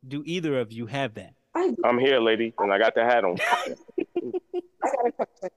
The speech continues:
Speaker 3: Fire away.
Speaker 2: Um, this is just a, I guess, to piggyback off of, um, the situation with Blair Underwood and his, um,
Speaker 3: Wonderful hairline. We never even
Speaker 2: <laughs>
Speaker 3: talked about his hairline. Like, I think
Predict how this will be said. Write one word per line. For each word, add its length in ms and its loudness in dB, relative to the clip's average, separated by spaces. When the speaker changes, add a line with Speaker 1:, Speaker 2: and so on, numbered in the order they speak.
Speaker 3:
Fire 280 4
away. 420 2
Speaker 2:
Um, 240 4
this 160 0
is 80 -2
just 200 0
a, 220 4
I 100 2
guess, 260 0
to 380 2
piggyback 320 2
off 220 0
of, 140 0
um, 460 0
the 80 -2
situation 440 -2
with 160 -6
Blair 240 2
Underwood 520 0
and 200 -2
his, 420 -4
um, 460 -6
Speaker 3:
Wonderful 520 2
hairline. 540 2
We 140 -4
never 300 2
even 180 0
Speaker 2:
<laughs> 40 -8
Speaker 3:
talked 200 -2
about 220 0
his 100 -8
hairline. 400 -6
Like, 220 0
I 60 4
think 280 2